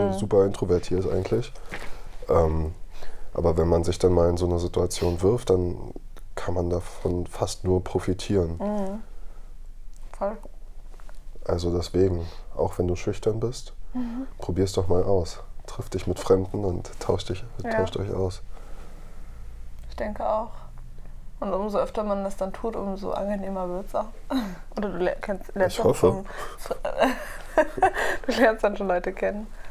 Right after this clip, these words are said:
Speaker 1: Ja, da sind wir ja auch so komplett unterschiedlich.
Speaker 2: <clears throat>
Speaker 1: So, du bist halt so eher so introvertiert und,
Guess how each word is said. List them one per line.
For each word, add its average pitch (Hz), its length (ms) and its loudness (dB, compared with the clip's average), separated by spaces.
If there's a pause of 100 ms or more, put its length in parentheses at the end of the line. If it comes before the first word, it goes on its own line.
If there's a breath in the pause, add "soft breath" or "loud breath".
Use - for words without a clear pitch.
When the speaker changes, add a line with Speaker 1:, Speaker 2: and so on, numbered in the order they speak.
(140)
Speaker 1:
Ja, 180 100 8
da 196 120 8
sind 247 160 0
wir 247 80 6
ja 170 160 10
auch - 200 6
so 180 240 0 (100)
komplett 190 340 2
unterschiedlich. 185 640 -2 (180)
Speaker 2:
<clears throat> - 140 2
Speaker 1:
So, 180 160 0
du 196 160 -4
bist 220 220 -4
halt 175 200 4
so - 80 -2
eher 175 240 4
so 175 80 -2
introvertiert 190 840 2
und, - 240 -4